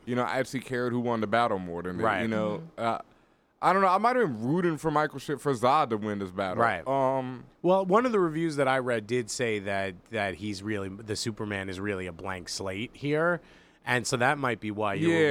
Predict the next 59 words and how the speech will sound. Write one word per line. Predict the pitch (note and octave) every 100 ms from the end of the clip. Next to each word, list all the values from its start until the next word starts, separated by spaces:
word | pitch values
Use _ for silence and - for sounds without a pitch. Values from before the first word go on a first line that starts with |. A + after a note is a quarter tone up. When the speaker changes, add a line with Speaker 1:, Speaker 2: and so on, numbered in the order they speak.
| B2 G#2
Speaker 2:
were |
rooting | G2 G2+
more | G2+ G2
for, | - G#2 F#2+ F#2+
uh, | F#2+ F#2 F#2
Zod, | F2 G2+ G2 F#2+ F2
'cause | G#2+ G2
Zod | A2 A#2 A2+
at |
least | G2+ G#2 G#2
is | F#2+
a |
character. | - A2 B2 A#2 E2 - - - _
Speaker 1:
Is | E3+ G#3
he | B3+
a |
blank | A#2+ B2+ D#3 C3+
slate? | - A#2+ C#3 A2+
Would | D3
Speaker 2:
Like, | F#3
Speaker 1:
you |
Speaker 2:
they | G3+
Speaker 1:
s- | G3+
Speaker 2:
just | A#3 -
said | B3+
he | G#3+
didn't | G#3+ E3+
have, | D3
Speaker 3:
Well, | E4 D#4+ C4+
Speaker 2:
you | D3+
know, | C#3 A#2+
much, | A2+ B2+ - -
you | C3+ C3
Speaker 3:
I | B3+
Speaker 2:
know. | G3+
Speaker 3:
think | C#4+ C4+
that | B3+ G#3
a | G3
lot | F3+ F3+
of | F#3+
it | -
is, | F3+ E3+ -
is | F#3+ E3+ D#3+ -
the | F3+ F#3+
movie | G#3 A3 G#3+
is | E3+
definitely | E3 - F3+
him | D3+ F3 F3
coming, | F3 E3 D#3+ D#3 -
it, | G#3 -
very | F#3+ G#3 G3
much | F#3 F#3
like | F3+ D#3
Batman | D#3+ D3 D#3+
Begins. | D#3+ D3+ C#3 C#3
It's | -
Speaker 1:
Yep. | G#2+ G2+
Speaker 3:
him | G2+ F#3+ F#3 _ _ _ - G3
t-, | - -